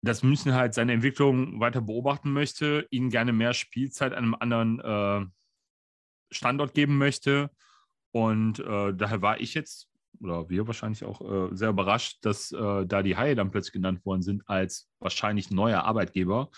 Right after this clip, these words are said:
Und, ähm, dass es da auch nicht unbedingt nur um ein Leihgeschäft oder so für ein oder zwei Jahre geht, sondern, ähm,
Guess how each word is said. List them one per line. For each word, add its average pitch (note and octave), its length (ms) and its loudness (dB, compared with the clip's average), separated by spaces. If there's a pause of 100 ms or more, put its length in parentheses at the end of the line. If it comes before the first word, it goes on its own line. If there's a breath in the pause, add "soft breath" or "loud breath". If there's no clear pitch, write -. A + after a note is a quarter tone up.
(520 loud breath)
Und, G2 340 -2
ähm, F#2 320 2
dass F#2+ 160 0
es G#2 80 -10
da G2 120 0
auch F#2+ 240 -2
nicht G#2+ 300 -4
unbedingt G2 680 0
nur G2 160 0
um F#2 140 0
ein F2 160 2
Leihgeschäft A2 640 -2
oder G#2 80 -2
so G#2 120 -2
für - 260 -8
ein G2 160 -2
oder F#2 100 0
zwei F2+ 220 -4
Jahre G#2 300 0
geht, A#2 260 -2
sondern, F#2 540 -2
ähm, F2 600 -4